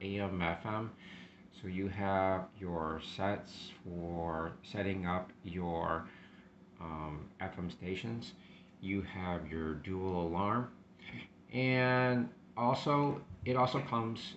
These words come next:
which is the first that I've also had to review, and it is a wireless speaker. So if you take a look at some of the models,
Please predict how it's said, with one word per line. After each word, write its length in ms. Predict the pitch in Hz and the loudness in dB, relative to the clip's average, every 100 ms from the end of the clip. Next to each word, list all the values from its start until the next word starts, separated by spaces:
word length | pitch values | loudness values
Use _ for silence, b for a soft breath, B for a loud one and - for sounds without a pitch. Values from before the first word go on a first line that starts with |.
| - | -4
which 260 | 107 - | -4 0
is 220 | 104 98 - - - - | 0 -2 -4 -14 -18 -4
the 360 | 90 95 92 87 - | 0 2 2 0 2
first 220 | 123 139 - - - - 92 | 2 2 -4 -18 -20 -14 -2
that 360 | 98 95 95 | 4 6 6
I've 240 | 95 90 87 | 2 0 4
also 280 | 98 92 98 | 2 2 -2
had 220 | 104 101 | 0 0
to 80 | 101 | 2
review, 480 | 101 80 85 90 90 B B B B - - | 2 2 4 4 2 B B B B -20 -6
and 220 | 101 98 - | -2 -2 -2
it 100 | 98 | 2
is 260 | 95 95 90 | 4 4 2
a 280 | 98 98 92 - 80 | 0 2 2 0 0
wireless 440 | 87 90 87 85 | 4 4 2 -2
speaker. 380 | - 107 - 73 - B B B B B | -2 -4 -4 -8 -12 B B B B B
So 220 | - 131 | 2 4
if 80 | 127 | 4
you 80 | 143 | 4
take 220 | 165 165 | 2 2
a 20 | |
look 200 | 147 147 | 2 2
at 80 | 135 | 2
some 140 | - 135 | 0 2
of 40 | |
the 80 | 113 | 4
models, 500 | 104 113 139 123 - | 6 6 6 2 -2